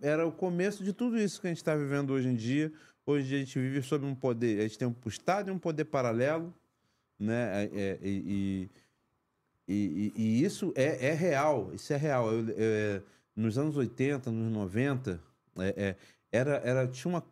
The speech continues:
tinha uma questão muito lúdica e romântica, porque você tinha o, aquele traficante ali, de repente, mais envolvido com a com, com a, com a comunidade.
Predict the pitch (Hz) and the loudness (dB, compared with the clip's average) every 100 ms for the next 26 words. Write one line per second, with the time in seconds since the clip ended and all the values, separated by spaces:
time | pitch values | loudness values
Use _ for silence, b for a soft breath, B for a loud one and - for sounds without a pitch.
0 | _ - 156 - 131 - 147 139 135 156 | _ -4 -4 -2 -4 -2 -2 0 0 0
1 | - 147 131 156 - 160 165 160 131 117 | 0 2 2 0 0 0 0 0 0 0
2 | - - _ _ _ _ _ 107 127 120 | -4 -20 _ _ _ _ _ 0 2 2
3 | 120 120 - - 127 123 120 117 113 107 | 0 -2 -2 -2 2 4 4 2 -2 0
4 | 110 107 104 98 95 92 85 b b b | 0 2 2 0 0 0 -4 b b b
5 | _ - 117 104 113 110 - 123 117 117 | _ -2 -2 2 0 -2 -2 -2 0 0
6 | 123 123 123 120 123 120 120 139 143 131 | 2 2 2 -2 0 2 2 0 0 2
7 | 127 131 139 143 131 131 135 - 117 131 | 2 0 0 0 0 -2 -6 -4 -4 -4
8 | 127 131 127 147 147 117 113 107 - | -4 -2 0 0 2 2 2 -2 -12